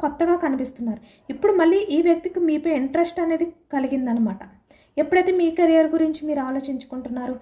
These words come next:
మీ లైఫ్లో మీరు ఎప్పుడైతే హ్యాపీగా ఉంటున్నారో ఈ వ్యక్తికి మీపై ఇంకా ఇంట్రెస్ట్ అనేది మళ్ళీ పెరగడం స్టార్ట్ అయింది.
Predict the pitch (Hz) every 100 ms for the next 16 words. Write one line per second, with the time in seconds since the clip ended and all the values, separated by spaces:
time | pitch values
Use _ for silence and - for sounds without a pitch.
0 | - _ 254 320 359 359 359 349 320 285
1 | 277 294 302 311 285 254 262 277 277 269
2 | 262 269 294 427 - _ _ _ _ -
3 | 294 294 294 339 320 285 285 311 247 302
4 | 339 233 277 339 339 339 311 330 339 277
5 | 370 - _ _ - 294 302 320 339 -
6 | 285 233 240 220 208